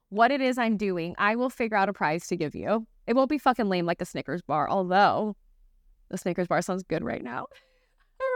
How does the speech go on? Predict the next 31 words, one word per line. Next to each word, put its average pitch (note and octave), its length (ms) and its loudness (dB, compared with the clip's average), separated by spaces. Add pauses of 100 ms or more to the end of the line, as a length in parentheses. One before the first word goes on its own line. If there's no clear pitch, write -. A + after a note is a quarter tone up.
right, A#4+ 140 0
guys. B4 340 -2 (420)
Thanks A#4 240 2
for C5 120 2
being G#4 200 0
here G4 140 4
with F#4 100 2
me E4+ 120 0
on D#4+ 140 4
another C#4+ 260 0
episode B3+ 300 0
of A#3 100 -4
Coach B3+ 140 -2
Ani, A#3 180 -2
the B3+ 100 -6
podcast. G#4+ 840 2
If - 120 -2
there's, D#4 220 -2
once C4+ 200 2
again, A3+ 220 0
ever A3 220 -2
any C4 180 0
kind C4+ 140 0
of B3 60 -2
topic G3+ 280 0
that F#3+ 80 -6
you E3+ 100 -6
want B3 380 2
to C#4+ 80 -4
hear C4+ 200 -2
about, C4+ 420 4